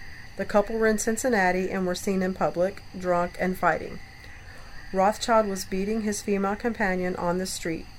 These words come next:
A young man approached and asked that he stop hurting her, to which Abe pulled his pistol and pointed it at the lad. He then recognized the boy and didn't shoot. Instead, he dragged Bessie down the street, continuing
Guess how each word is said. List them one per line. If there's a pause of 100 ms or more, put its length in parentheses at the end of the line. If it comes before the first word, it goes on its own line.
A
young
man
approached
and
asked
that
he
stop
hurting
her, (380)
to
which
Abe
pulled
his
pistol
and
pointed
it
at
the
lad. (520)
He
then
recognized
the
boy
and
didn't
shoot.
Instead,
he
dragged
Bessie
down
the
street, (580)
continuing